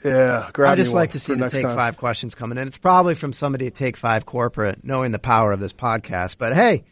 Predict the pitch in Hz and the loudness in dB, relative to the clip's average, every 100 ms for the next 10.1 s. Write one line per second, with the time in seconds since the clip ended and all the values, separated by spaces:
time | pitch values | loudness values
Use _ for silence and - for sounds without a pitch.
0 | _ - - 170 - - - - 151 202 | _ -12 -2 0 0 -4 -12 2 4 6
1 | 214 170 226 240 220 220 202 214 208 190 | 6 6 6 6 6 4 4 4 4 4
2 | 220 190 127 170 202 - 131 139 151 _ | 4 4 4 2 0 -2 -4 -4 -6 _
3 | _ _ - - - - - _ 190 196 | _ _ -20 -20 -20 -20 -20 _ 4 6
4 | 185 175 175 170 143 135 143 147 156 123 | 6 4 4 4 4 4 4 6 4 2
5 | - - 180 175 202 202 185 180 175 156 | -6 -6 2 4 4 4 4 4 2 4
6 | 185 190 - 170 175 165 - - 160 156 | 4 2 0 2 2 0 -4 -4 -4 -2
7 | 156 160 160 165 151 - 139 - 156 160 | 0 4 4 2 0 -8 -14 -6 -2 2
8 | 160 165 156 - _ _ _ - 180 170 | 2 2 -2 -8 _ _ _ -4 -2 -2
9 | 190 180 170 165 170 160 170 175 175 165 | 2 2 2 -2 -2 -2 0 2 2 -2